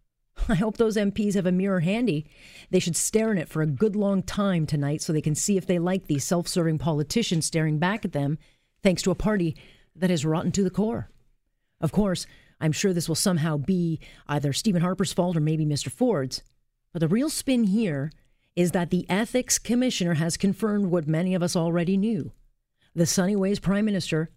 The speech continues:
not only broke the rules, but he and his staff did whatever they could to cover it up.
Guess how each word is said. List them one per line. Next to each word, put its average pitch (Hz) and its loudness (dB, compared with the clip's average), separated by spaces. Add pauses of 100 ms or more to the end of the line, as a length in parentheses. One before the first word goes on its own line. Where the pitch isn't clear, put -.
(100)
not 175 2
only 208 2
broke 196 0
the 285 0
rules, 214 0 (540)
but 139 -2
he 147 2
and 160 2
his 170 0
staff 151 -2
did 160 0
whatever 156 0
they 165 0
could 147 -2
to 160 0
cover 143 -2
it 151 0
up. 117 -4